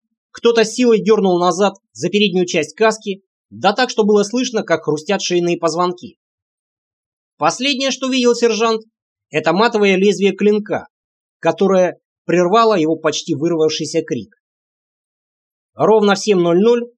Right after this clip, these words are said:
бухта Золотой Рог осветилась несколькими вспышками.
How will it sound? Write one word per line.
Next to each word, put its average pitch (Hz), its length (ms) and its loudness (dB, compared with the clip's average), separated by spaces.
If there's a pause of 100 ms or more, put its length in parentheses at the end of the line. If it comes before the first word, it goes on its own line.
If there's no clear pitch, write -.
(180)
бухта 208 380 -2
Золотой 196 420 2
Рог 190 320 -2
осветилась 180 560 -2
несколькими 180 560 0
вспышками. 175 640 -6